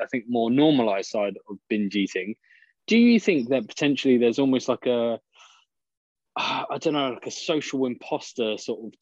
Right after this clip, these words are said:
to binge eating? So where we hear the term so much that all of a sudden people think that they're potentially binge eating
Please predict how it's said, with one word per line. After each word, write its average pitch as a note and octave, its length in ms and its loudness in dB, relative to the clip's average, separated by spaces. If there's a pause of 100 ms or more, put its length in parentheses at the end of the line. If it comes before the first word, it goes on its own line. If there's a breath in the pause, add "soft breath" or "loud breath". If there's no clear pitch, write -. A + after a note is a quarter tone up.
to C#3 120 4
binge A2+ 320 0
eating? F#2+ 340 -6
So G#2 200 -2 (480 soft breath)
where E3 180 2
we D#3 120 4
hear C#3+ 160 2
the A2+ 100 -8
term A2 360 -6
so A2+ 220 -6
much G2 520 -8 (420)
that G#2+ 260 2 (960)
all E3 140 8
of C3+ 60 6
a B2 40 2
sudden A#2 320 -2
people - 320 -4
think - 300 -6
that A2 180 -8
they're G2+ 160 -2
potentially A2 520 -4
binge A#2+ 240 4
eating G2 400 -2